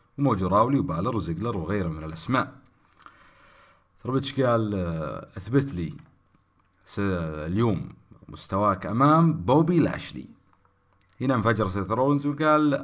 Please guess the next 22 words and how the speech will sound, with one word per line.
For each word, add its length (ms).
"ابى 140
اخذ 200
كلمه 280
عند 160
بوبي 200
لاشلي، 520
وبعده 720
دين 200
امبروز 640
مع 140
لقب 300
القارات، 720
واي 180
شخص 380
يقف 300
من 140
طريقي 440
حتى 360
لو 120
كان 260
بروك 320
ليزنر 520